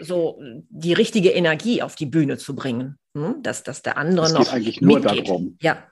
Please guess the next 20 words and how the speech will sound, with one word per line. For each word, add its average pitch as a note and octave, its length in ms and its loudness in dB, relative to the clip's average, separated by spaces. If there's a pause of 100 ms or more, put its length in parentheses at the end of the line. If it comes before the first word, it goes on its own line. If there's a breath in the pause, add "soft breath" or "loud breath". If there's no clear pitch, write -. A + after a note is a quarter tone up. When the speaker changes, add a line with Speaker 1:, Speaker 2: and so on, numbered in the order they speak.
(480)
Speaker 2:
Richtig. - 460 0
Speaker 1:
Ja. - 60 -20 (220 loud breath)
Speaker 2:
Es B2 120 -4
geht D3+ 140 6
Speaker 1:
Ja. - 60 4
Speaker 2:
eigentlich B2+ 220 2
nur C#3 140 8
darum, C3 420 6
dass, B2 260 2
dass, B2+ 240 -2
dass, - 320 -4 (400 loud breath)
ähm, B2+ 420 4
neben C3+ 460 4
der C#3+ 200 2
In-, C3+ 240 -4 (320)
der C3+ 120 0
Information, C#3 800 2
die C#3 100 4
da B2 120 4
verbra-, - 440 -2